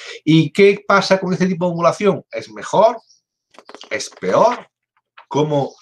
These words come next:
cómo se mejora las componentes armónicas de dicha señal, en este caso concreto? ¿Se, se mejora? ¿Se empeora? Es un tema que, que hay que, que analizar y habrí-, y habría que, que estudiar. Bueno, en primer lugar, eh,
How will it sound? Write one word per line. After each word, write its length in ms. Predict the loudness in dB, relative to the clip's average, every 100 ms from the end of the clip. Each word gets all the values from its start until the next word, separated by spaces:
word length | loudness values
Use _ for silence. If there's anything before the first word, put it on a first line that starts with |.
| -20 _ _
cómo 260 | -4 0
se 180 | 0 -2
mejora 540 | -4 -2 0 0 -2 -4
las 220 | -8 -8
componentes 560 | -8 -8 -6 -6 -6 -6
armónicas 720 | -6 -4 -4 -4 -4 -4 -6 -14 -20 -20 -20 -4
de 120 | -2
dicha 280 | -2 -4 -4
señal, 480 | -6 -2 0 0 -2
en 120 | -12
este 160 | -16 -6
caso 300 | -6 -4 -10
concreto? 520 | -12 -6 -6 -6 -20 -20 _
¿Se, 240 | -18 -18 -18
se 160 | -20 -18
mejora? 480 | -4 0 2 0 -2
¿Se 140 | -12
empeora? 520 | -12 -10 -2 0 0 -4
Es 140 | -16
un 100 | -20
tema 240 | -12 -8 -6
que, 160 | -8 -10 -12 -12
que 60 |
hay 80 | -10
que, 160 | -6 -8 -8 -20 _ _
que 100 | -6
analizar 500 | -6 -6 -2 -2 -2
y 80 | -6
habrí-, 280 | -8 -8 -10
y 80 | -8
habría 240 | -8 -8 -8
que, 260 | -8 -10 -14 _ _
que 100 | -8
estudiar. 420 | -8 -8 -12 -12 -14 _ _ _
Bueno, 260 | -4 -4 -6
en 100 | -16
primer 260 | -8 -2 0
lugar, 340 | 0 -2 -6 -10 _ _ _ _
eh, 600 | -4 0 4 4 2 -2